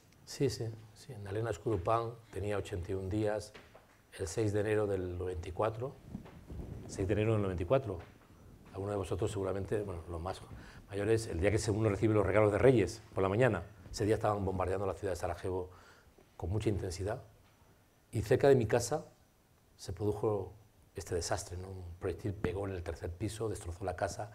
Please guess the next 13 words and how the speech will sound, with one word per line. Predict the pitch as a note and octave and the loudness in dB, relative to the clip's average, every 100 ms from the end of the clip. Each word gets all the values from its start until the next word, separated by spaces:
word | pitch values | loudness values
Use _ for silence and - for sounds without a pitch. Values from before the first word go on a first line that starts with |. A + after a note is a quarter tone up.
| - - | -18 -20
Su | - - | -10 -8
tía, | - B2+ B2 B2+ - - - - _ - | 2 8 8 6 -2 -20 -20 -20 _ -4
Mirzada, | A2 F2 B2+ B2+ | 0 2 6 6
estaba | B2 - G2+ G2+ F#2+ F2+ F2 - - - _ - - - - - | 4 0 -2 -2 -2 -6 -12 -20 -20 -20 _ -20 -20 -20 -20 -8
acunándola, | - G#2+ G#2 A2+ A#2+ C#3 - | -6 -4 -2 0 -2 -4 -6
mientras | A2 F#2+ - | -4 -4 -4
su | G#2 | -2
madre, | G#2+ G#2+ A2+ | 0 2 0
que | |
estaba | A2 G#2+ G#2 | -2 -2 -2
en | |
un | G#2 G2+ G2+ - - _ _ | -2 -4 -6 -12 -20 _ _
cuartito, | - G2+ - A2 G#2+ - | 0 0 2 0 0 -2